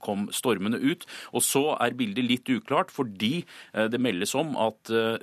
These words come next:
rundt, eh, fjorten førti, eh, London-tid, det vil si rett over halv fire norsk tid, så kom det da meldinger om både ek-, eh, eh, høye smell og,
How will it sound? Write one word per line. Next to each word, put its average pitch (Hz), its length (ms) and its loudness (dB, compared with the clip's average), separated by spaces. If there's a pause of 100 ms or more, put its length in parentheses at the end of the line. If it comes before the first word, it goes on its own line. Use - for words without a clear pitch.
(140)
rundt, 113 300 -2
eh, 110 320 2
fjorten 113 440 -2
førti, 143 380 -2
eh, 107 600 -2
London-tid, 113 560 2
det 107 180 0
vil 104 80 -2
si 107 160 0 (220)
rett 95 520 -4
over 104 140 0
halv 107 180 0
fire 104 260 0
norsk 113 220 -2
tid, 160 180 -2 (320)
så 117 200 0
kom 98 160 0
det 107 80 4
da 101 240 4
meldinger 101 460 -2
om 101 100 0 (100)
både 101 360 2
ek-, - 180 -4
eh, 101 300 -2
eh, 101 600 -4
høye 117 220 2
smell 127 360 2 (200)
og, 104 500 0